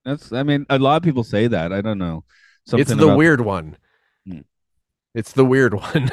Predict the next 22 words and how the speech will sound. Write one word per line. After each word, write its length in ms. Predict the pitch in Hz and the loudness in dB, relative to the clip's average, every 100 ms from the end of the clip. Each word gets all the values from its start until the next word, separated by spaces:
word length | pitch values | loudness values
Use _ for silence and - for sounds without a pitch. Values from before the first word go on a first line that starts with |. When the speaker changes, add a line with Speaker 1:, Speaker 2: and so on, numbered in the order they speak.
| - | 0
Speaker 2:
I 60 | 180 | 0
mean, 140 | 151 | 2
that's, 240 | 143 165 135 | 2 0 -2
there's 340 | 143 151 117 | -2 -2 -2
no 180 | 123 131 | -2 -2
way, 360 | 123 120 117 | 0 -2 -4
there's 300 | 104 120 117 | -8 -10 -8
no, 240 | 123 120 127 | -4 -2 0
like, 280 | 123 110 101 | -2 -4 -4
way 160 | 104 | -4
around 360 | 98 90 92 101 | -2 -2 -4 -4
that. 260 | 104 104 - _ _ _ | -4 -4 -8 _ _ _
Like, 120 | 113 | -4
I 100 | 117 | -2
think 220 | 120 143 123 | 0 0 0
that 220 | 123 127 | 0 0
is 160 | 131 | -2
the 120 | - 120 | -4 -4
weirdest 560 | 98 110 117 117 - | -2 -4 -2 -4 -6
Batman 440 | 104 104 110 117 110 | -4 -4 -4 -6 -6
film, 420 | 117 110 107 104 _ _ _ _ _ _ | -6 -6 -8 -12 _ _ _ _ _ _
with 360 | 104 101 90 | -6 -4 -6